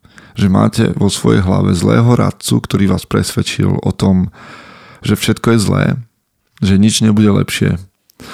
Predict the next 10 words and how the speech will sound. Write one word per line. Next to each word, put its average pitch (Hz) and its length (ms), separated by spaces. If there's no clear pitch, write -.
že 95 320
ste - 240
príliš 104 400
starí, 95 480
že 101 240
nevládzete 95 880
a 190 140
že 95 160
je 104 40
neskoro. - 560